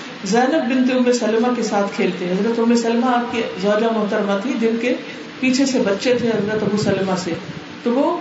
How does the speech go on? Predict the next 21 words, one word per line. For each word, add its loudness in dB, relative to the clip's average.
اپنے 0
ستیلے 2
بچوں 2
کے -2
ساتھ -2
کھیلتے 0
اور 2
انہیں 2
بار 2
بار 2
پکارتے، 0
"اے 0
زینب، 0
اے 2
زینب"، 0
یعنی 0
ان 2
کا 4
دل 2
بہلاتے، 0
ان 2